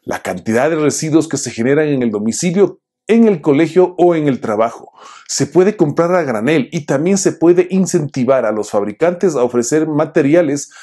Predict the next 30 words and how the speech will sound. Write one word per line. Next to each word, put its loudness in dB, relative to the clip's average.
con -4
menos 4
envoltorios 0
o 4
en 0
envases 0
retornables. -6
Reutilizar 0
aquellos 2
residuos -2
que -2
puedan 2
ser 2
recuperados 0
en 0
su -4
forma -2
original. 0
Se -4
trata 0
de 2
alargar 0
la 0
vida 0
útil -2
del 0
producto -4
envoltorio. 0
Por 2
ejemplo, 0